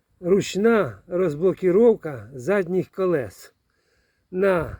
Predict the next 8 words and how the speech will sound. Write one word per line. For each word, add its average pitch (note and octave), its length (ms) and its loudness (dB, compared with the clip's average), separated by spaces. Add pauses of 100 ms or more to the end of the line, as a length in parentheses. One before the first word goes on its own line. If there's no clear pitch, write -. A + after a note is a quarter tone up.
трициклі F#3+ 720 0 (1040)
Ligier. D3+ 640 -2 (1120)
Це A3+ 160 0
французька D#3+ 760 -6 (880)
машина G#3+ 600 0 (600)
триколісна, G3 760 -2
от, D#3+ 200 -4 (2250)
електрична. D#3+ 800 -2